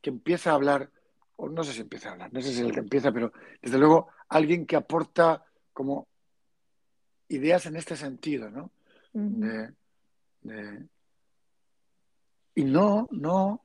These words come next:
Speaker 1: no, no, no, no, no es verdad. Es que no es verdad. Es que no es verdad. Cuando tú sabes algo profundamente,
Speaker 2: Sí.
Speaker 1: cuando tú, que ahora aquí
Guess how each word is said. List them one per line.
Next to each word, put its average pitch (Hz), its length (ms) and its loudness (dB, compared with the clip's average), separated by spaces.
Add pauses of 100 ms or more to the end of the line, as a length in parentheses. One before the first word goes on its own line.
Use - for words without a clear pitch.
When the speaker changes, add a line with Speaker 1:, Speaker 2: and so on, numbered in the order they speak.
(120)
Speaker 1:
no, - 160 -10
no, 156 260 -4
no, 220 200 4
no, 165 200 6
no 165 120 0
es 170 60 -2
verdad. 175 340 0 (440)
Es - 80 -20
que 571 120 10
no 640 100 4
es 698 60 6
verdad. 349 260 2 (1080)
Es - 100 -16
que - 120 -8
no 160 80 -4
es 165 80 -4
verdad. 185 320 2 (1300)
Cuando 143 240 4 (440)
tú 175 140 -2
sabes 220 400 4
algo 190 380 0 (460)
profundamente, 160 1120 -2 (600)
Speaker 2:
Sí. 202 280 -14 (360)
Speaker 1:
cuando - 280 -6
tú, - 280 -4 (640)
que 151 100 -2
ahora 160 160 2
aquí 165 340 -8